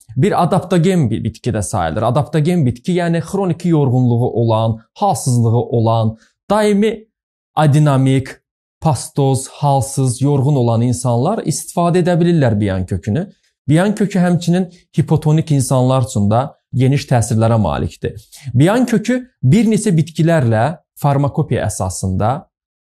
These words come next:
əczaçılar və farmakoloqlar tərəfindən, texnoloqlar tərəfindən doğru istiqamətlənərsə, o zaman fərqli-fərqli sahələrdə də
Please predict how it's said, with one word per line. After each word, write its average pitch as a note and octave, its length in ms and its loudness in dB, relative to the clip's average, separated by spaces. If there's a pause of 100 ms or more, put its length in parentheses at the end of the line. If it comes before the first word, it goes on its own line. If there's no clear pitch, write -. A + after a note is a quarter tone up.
(240)
əczaçılar B2+ 760 2
və G#2 120 0 (400)
farmakoloqlar A2+ 720 0
tərəfindən, F#2+ 720 -2 (180)
texnoloqlar A#2 600 0
tərəfindən F2 640 -2
doğru A#2+ 280 2
istiqamətlənərsə, A#2 960 0 (440)
o G3+ 120 2
zaman D#3 460 2 (420)
fərqli-fərqli G#3+ 680 0
sahələrdə B2+ 640 2
də B2+ 140 4